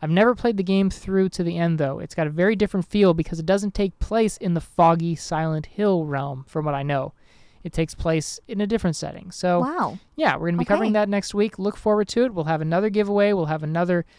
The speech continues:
Speaker 1: sweet session of discussion, hopefully with, uh, one of our old guests that we haven't ha-, had on in the show in a number of weeks. So we will see about getting him in here. I'm not gonna spoil who, but his
Speaker 2: Mm-hmm.
Speaker 1: name may or may not, not start with the letter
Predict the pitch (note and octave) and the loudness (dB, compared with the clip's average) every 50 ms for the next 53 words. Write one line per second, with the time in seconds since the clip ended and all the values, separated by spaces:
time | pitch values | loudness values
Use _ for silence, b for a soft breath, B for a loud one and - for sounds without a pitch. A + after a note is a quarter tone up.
0 | b b b - - - G#3+ B3+ A#3+ - - A3+ G3 - G#3 G3 F#3 E3+ E3 D3+ | b b b -10 -4 -2 -2 -2 0 2 2 2 2 2 0 -2 0 -2 -4 -6
1 | - - - A3 G#3+ F#3+ - G#3 G#3 F#3+ - G#3+ G3+ - - F#3+ F#3 F3 E3+ E3+ | -6 -4 0 0 0 0 0 -2 -2 -2 -2 -4 -6 -2 0 0 2 2 2 0
2 | D3+ - - D#3+ D3+ C#3+ D3 b b b b b b - F3+ F3+ F3+ D#3+ E3 D#3 | 0 0 0 0 0 0 -2 b b b b b b 0 2 2 4 4 4 4
3 | D3+ E3 - - G3 F#3 F#3 F3+ F3+ F3 E3+ D#3+ D3+ E3 F3 G3 - - - F3 | 4 2 0 0 0 2 2 4 2 0 0 -2 -2 -2 -2 -2 -2 -4 -6 -4
4 | E3 D#3+ E3 E3 D#3+ D#3+ E3 D#3+ D#3 D#3 D#3 - - - - F#3+ F3+ F3 F3+ F#3+ | -2 -2 -2 -2 -2 -2 -2 -2 0 -2 -2 -4 -8 -6 -2 0 2 2 2 2
5 | F#3+ F3+ D#3+ D3+ C#3+ - - F3+ G3+ B3 A#3 F3 D3+ D3 D3+ D3+ D3 D3 D3+ D3 | 2 0 -2 -4 -4 -2 -2 -2 0 0 -2 -4 -6 -6 -6 -6 -6 -6 -4 -4
6 | C#3+ D3 - - D#3+ D3 C#3 C#3 C#3 C#3 F3 F#3+ - - - b b b b b | -6 -6 -6 -6 -6 -6 -8 -8 -6 -6 -6 -6 -6 -8 -10 b b b b b
7 | b b - - D#3 D3 D3+ D#3 D3+ C#3+ C#3+ C3+ C3+ - - - - E3 D#3 D#3 | b b -8 -6 -6 -4 -4 -4 -4 -4 -6 -8 -10 -10 -12 -8 -6 -6 -6 -4
8 | C#3+ C#3 C#3 - D#3+ D3+ D3+ D3 D3+ C#3 C3+ D3+ D3+ D3+ D3 D3 C#3+ D3+ E3 G3 | -4 -6 -6 -6 -6 -8 -6 -6 -6 -6 -6 -6 -6 -6 -6 -6 -6 -6 -6 -6
9 | G3 D#3+ D#3 D#3 D3 - D#3 D3 - - - D#3+ D#3+ D#3 D3 C#3+ D#3 D#3+ F#3 F#3+ | -6 -4 -2 -2 -2 -2 -6 -8 -4 -2 0 2 2 2 0 0 0 -2 -2 0
10 | E3+ D3+ D3 - - - A#3+ A#3 G#3+ G#3 G#3+ G3+ F3 E3+ E3+ E3 E3+ F3 F3 E3+ | 0 0 -2 -2 -2 0 2 4 6 6 6 6 4 4 4 4 4 4 4 4
11 | E3+ E3 E3 E3 D#3+ D#3+ E3 D#3+ E3+ G#3 G3+ F3+ F3 F3+ G3 - - F#3 E3+ E3+ | 4 2 2 2 0 0 0 -2 -4 -2 0 2 2 2 0 -2 -2 0 0 0
12 | E3 E3 D#3 E3 E3 E3+ E3+ E3 D#3+ E3 | 0 -2 -4 -6 -4 -4 -2 -2 -2 -4